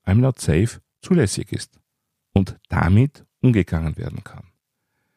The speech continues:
Es braucht also ausreichend personelle Ressourcen. Es braucht Menschen, die die jeweilige Rolle übernehmen können oder an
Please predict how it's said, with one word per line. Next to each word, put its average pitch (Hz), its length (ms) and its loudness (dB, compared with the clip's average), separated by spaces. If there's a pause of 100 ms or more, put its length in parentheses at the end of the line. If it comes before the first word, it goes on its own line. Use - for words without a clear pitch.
(500)
Es - 140 -2
braucht - 340 0
also 117 220 2 (100)
ausreichend 127 720 0
personelle 101 640 2
Ressourcen. 85 560 0 (260)
Es - 160 -12
braucht 85 320 0
Menschen, 107 480 4 (800)
die 98 80 4
die 101 140 4
jeweilige 104 480 2
Rolle 92 220 4
übernehmen 85 480 2
können 139 360 2
oder 113 280 0
an 110 100 0